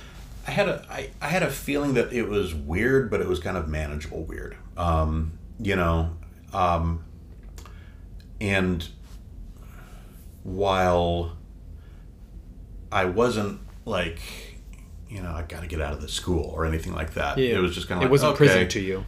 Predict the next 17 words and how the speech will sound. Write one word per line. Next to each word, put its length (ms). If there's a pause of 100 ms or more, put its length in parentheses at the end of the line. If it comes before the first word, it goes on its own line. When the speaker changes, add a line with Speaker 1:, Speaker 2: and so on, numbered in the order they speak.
(120)
Speaker 1:
Yeah, 260
it's 100
like, 140
"The 80
rules, 340
I 100
can 180
do 180
'em. 380
Uh, 80
the, 140
the, 220
the, 240
the 300
training's 420
good. 500
I, 160